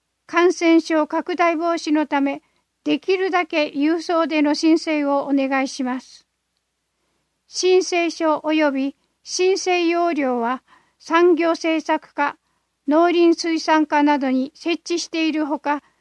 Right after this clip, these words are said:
市ホームページからもダウンロードできます。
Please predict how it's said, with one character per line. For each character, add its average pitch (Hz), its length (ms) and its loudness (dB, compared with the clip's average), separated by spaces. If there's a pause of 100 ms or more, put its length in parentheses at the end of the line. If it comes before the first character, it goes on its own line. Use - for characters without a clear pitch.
市 - 380 -4
ホ 370 300 0
ー - 20 2
ム 370 180 0
ペ 370 200 -2
ー 349 40 -2
ジ 330 140 -6
か 320 160 0
ら 285 120 2
も 240 280 -6 (200)
ダ 285 180 -2
ウ 339 140 6
ン 339 120 4
ロ 311 160 2
ー 311 60 0
ド 277 140 -2
で 277 120 -4
き 277 160 -6
ま 262 160 -4
す。 - 260 -20